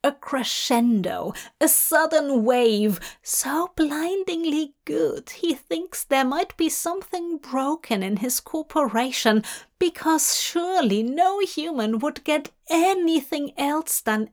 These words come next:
ever again if they could be doing this instead.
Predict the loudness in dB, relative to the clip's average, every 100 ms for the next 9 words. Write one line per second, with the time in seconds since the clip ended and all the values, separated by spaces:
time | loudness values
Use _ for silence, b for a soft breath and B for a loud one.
0 | 0 0 0 0 0 0 0 2 2 0
1 | B B -8 -4 -4 -4 -4 -4 -2 -4
2 | -4 -4 0 2 4 2 0 0 2 2
3 | 2 0 0 2 2 2 0 -2 -6 -8
4 | -14